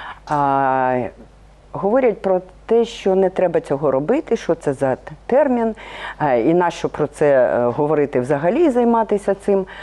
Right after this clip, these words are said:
Але я хочу сказати, що гендер — це не про жінок. Гендер — це не просто про захист прав жінок.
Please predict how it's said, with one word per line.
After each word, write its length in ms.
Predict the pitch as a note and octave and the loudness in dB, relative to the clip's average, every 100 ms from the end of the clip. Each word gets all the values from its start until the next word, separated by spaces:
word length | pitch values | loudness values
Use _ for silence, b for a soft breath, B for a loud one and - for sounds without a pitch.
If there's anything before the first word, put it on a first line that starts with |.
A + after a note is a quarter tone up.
| B B B | B B B
Але 200 | F3+ F#3+ | 0 2
я 120 | B3+ | 2
хочу 280 | C#4 C4 B3 | 0 -2 -2
сказати, 540 | - B3 A3 G3+ - D3+ | -2 -2 2 2 0 -4
що 260 | - D3+ | -2 -4
гендер — 560 | D3 F3+ B3+ C#4 F#3+ D3+ | -2 0 2 2 2 -2
це 220 | - G3 A3 | -2 0 2
не 160 | C4 | 2
про 220 | C4 C4+ | 0 -2
жінок. 580 | C#4 D4 C#4+ E3+ - - - - - - - - - - - - B B B B | 0 2 2 0 -4 -16 -20 -20 -20 -20 -20 -20 -20 -20 -20 -20 B B B B
Гендер — 580 | - E3 A3 C4 A#3 A3+ - | -4 0 2 2 0 -2 -2
це 220 | - G3+ | -2 2
не 220 | A3 G#3 G#3 - | 2 2 -2 -6
просто 520 | F3+ A3+ D#4 D#4+ C#4 | 0 2 0 0 -4
про 240 | C#4 A#3+ | 0 0
захист 500 | A3 G#3+ G#3+ G3+ F#3+ | 2 0 0 -4 -6
прав 300 | - F3 F3 | -2 0 0
жінок. 520 | D#3+ D#3+ D3+ - - | -2 -2 0 -2 -6